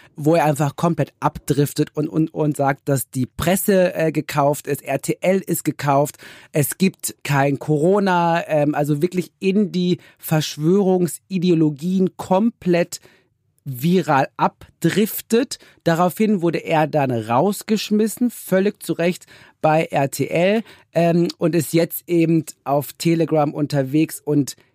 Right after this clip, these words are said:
gibt da videomäßig, verschwörungsideologiemäßig richtig Gas, ist Fanboy von Trump und wie du schon meintest, erzählt, dass,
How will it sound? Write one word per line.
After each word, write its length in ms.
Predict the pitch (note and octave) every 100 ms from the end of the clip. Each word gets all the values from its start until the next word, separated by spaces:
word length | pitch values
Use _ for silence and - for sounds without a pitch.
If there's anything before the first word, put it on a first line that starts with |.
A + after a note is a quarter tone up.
| _ -
gibt 280 | E3+ -
da 280 | F#3 D#3+ D#3 - -
videomäßig, 1120 | C#3+ E3 F#3+ F#3 E3+ E3 D#3+ D3+ - D3+ -
verschwörungsideologiemäßig 2000 | D3 C3+ - D3+ D#3+ E3+ D#3+ - E3 D3 C#3+ C3+ C3 D#3 D3 C#3+ C#3+ - C3+ - - _ -
richtig 420 | D3+ D#3+ D#3+ -
Gas, 360 | C#3+ B2+ B2+ -
ist 260 | - C#3+ -
Fanboy 580 | - D#3+ F3 D#3 D3 D3
von 300 | - C3 - -
Trump 400 | F3+ F3+ A3 - _ _ _ -
und 120 | C#3
wie 60 |
du 80 | D#3+
schon 220 | D3 C#3+
meintest, 520 | C3+ C3+ D3 D3+ - -
erzählt, 520 | C#3 - C#3+ C#3 C3 - - _
dass, 320 | C3 B2 -